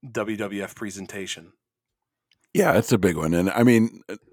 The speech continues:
Speaker 2: realistically speaking, it's the oh shit moment for this, uh, show. I'll pick a, just a different one just for variety. And mine is at that midway point of the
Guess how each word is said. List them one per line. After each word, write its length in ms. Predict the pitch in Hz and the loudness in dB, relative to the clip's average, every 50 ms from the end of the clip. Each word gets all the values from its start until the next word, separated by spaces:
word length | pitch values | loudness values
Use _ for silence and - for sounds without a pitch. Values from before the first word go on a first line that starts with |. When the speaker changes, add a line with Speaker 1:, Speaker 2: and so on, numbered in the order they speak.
| _ _ _ _ _ _ - | _ _ _ _ _ _ 0
Speaker 2:
realistically 600 | 151 147 131 113 117 107 - - 101 - 107 95 | 4 4 8 8 8 6 6 0 -2 0 -2 -2
speaking, 420 | - - - 90 82 92 82 82 | -2 -2 -2 -2 0 0 0 0
it's 220 | 82 78 - - - | 0 -2 -2 -6 -8
the 340 | - 98 87 92 101 95 95 | -6 -2 0 2 2 4 4
oh 100 | 87 85 | 4 2
shit 220 | 85 - - 85 - | 2 2 0 -2 0
moment 260 | 82 80 78 78 73 | 0 -2 -2 -2 -2
for 140 | - 82 76 | -2 -2 0
this, 260 | 78 76 - - - - - - - - - - _ - | 0 -2 -2 -6 -12 -18 -20 -20 -20 -20 -20 -20 _ -4
uh, 340 | - 78 78 76 73 73 73 - - | -2 0 0 0 0 -2 -4 -6 -6
show. 260 | - - 98 87 82 | -2 2 4 4 6
I'll 200 | 80 90 107 107 | 6 6 4 4
pick 240 | - - 131 - 95 | 2 0 0 0 0
a, 60 | 82 | 0
just 240 | - 104 87 - 90 | 0 -2 -4 -4 -6
a 40 | |
different 300 | 76 - 98 82 85 85 | -4 -4 -2 -2 -2 -2
one 100 | 80 82 | -2 -2
just 160 | 78 85 80 - | -2 -4 -4 -2
for 120 | 92 85 | -4 -2
variety. 500 | 76 147 147 143 147 80 78 78 78 78 | 0 2 2 2 2 2 2 0 0 0
And 80 | 82 87 | 2 2
mine 220 | 95 101 107 104 | 4 4 4 4
is 220 | 101 92 92 85 - - - - - - - - - | 4 2 2 0 -4 -12 -16 -20 -20 -20 -20 -8 -6
at 140 | - 95 - | -4 2 2
that 260 | 107 90 85 - - | 2 2 2 0 -2
midway 540 | 87 92 98 107 110 98 92 90 90 90 90 | -2 2 6 6 6 6 6 4 4 4 2
point 580 | - - 92 90 87 82 - - - - - - _ | 2 0 0 2 2 0 -2 -6 -12 -16 -16 -10 _
of 340 | - 87 80 80 78 73 - | -4 -2 -2 -2 -4 -6 -4
the 320 | 80 80 78 76 78 76 | -2 0 0 0 0 -2